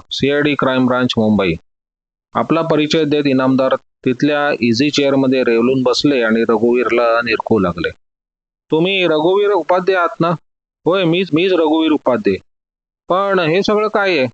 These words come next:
आणि काय चाललंय?" "सगळं ठीक आहे, तुम्ही मुळीच चिंता करू नका, मी तुम्हाला मदत करायला आलोय. मला सगळं ठाऊक आहे."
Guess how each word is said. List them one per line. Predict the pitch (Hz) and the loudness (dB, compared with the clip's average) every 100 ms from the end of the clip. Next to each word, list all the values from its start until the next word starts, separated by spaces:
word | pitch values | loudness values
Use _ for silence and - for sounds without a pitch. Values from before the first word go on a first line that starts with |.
| _ - | _ -4
आणि | 117 135 | -2 0
काय | 175 196 | -2 0
चाललंय?" | 190 156 156 156 _ _ _ _ _ _ _ _ - | 0 0 -2 -6 _ _ _ _ _ _ _ _ -12
"सगळं | - 147 180 196 | -4 -2 0 0
ठीक | 180 185 165 | -2 0 0
आहे, | 151 143 | -2 -4
तुम्ही | _ _ - 160 185 202 190 | _ _ -4 -2 0 0 0
मुळीच | 175 190 | 0 -2
चिंता | - 170 170 156 | -2 0 0 0
करू | 151 143 | 0 0
नका, | 127 92 85 _ _ - | 0 -2 -4 _ _ -4
मी | 156 180 | -2 0
तुम्हाला | 170 165 170 170 165 | 0 0 0 0 0
मदत | 156 - - | 0 -2 -2
करायला | 147 139 127 | 0 2 2
आलोय. | 101 87 - _ _ _ _ | 0 0 -4 _ _ _ _
मला | 120 143 170 170 165 | -4 -2 0 -2 -2
सगळं | 156 143 160 | -2 0 0
ठाऊक | 143 127 123 | 0 0 0
आहे." | 87 | -2